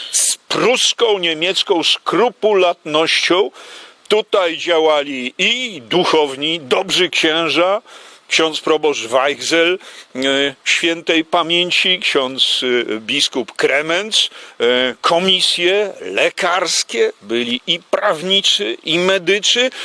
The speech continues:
i byli tu obecni nawet żandarmi, nawet władza świecka, tak, miała oko na te sprawy.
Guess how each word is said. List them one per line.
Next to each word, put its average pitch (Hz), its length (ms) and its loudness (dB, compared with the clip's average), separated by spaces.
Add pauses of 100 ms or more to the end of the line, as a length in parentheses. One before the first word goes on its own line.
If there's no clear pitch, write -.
(160)
i 170 140 0
byli 190 320 0
tu 196 160 2
obecni 156 500 -2
nawet 135 340 0
żandarmi, 170 720 0
nawet 123 320 2
władza 156 400 2
świecka, - 560 -2
tak, 143 360 -2
miała 147 400 2
oko 165 340 0
na 120 160 -2
te 127 160 -2
sprawy. 107 400 -2